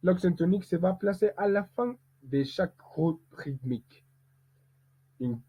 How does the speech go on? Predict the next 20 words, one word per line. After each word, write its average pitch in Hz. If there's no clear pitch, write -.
voiture 127
blanche 127
très -
rapide 135
vient 123
de 123
passer 170
rapidement. 135
L'accent 113
tonique. 104
L'accent 180
d'insistance. 185
Donc, 120
comment 202
pouvons-nous 214
reconnaître 147
le, 127
chaque -
type 127
d'accent? 120